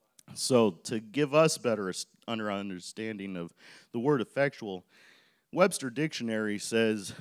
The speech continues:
that it is producing an effect or the effect desired or intended, having adequate power or force to produce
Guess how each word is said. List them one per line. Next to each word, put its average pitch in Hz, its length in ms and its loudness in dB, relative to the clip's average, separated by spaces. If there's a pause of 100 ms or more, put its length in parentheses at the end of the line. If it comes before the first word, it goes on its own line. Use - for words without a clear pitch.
(100)
that 117 220 -2
it 113 100 -2
is 104 160 -4
producing 165 640 -4
an 147 120 -6
effect 87 580 -8 (760)
or 123 420 4 (140)
the 101 220 -12
effect 123 400 -4
desired 80 580 -10 (640)
or 117 280 -6
intended, 104 720 -12 (680)
having 143 640 0 (160)
adequate 156 680 -4
power 110 520 -6 (500)
or 107 160 0
force 120 540 -8
to - 100 -14
produce 110 760 -8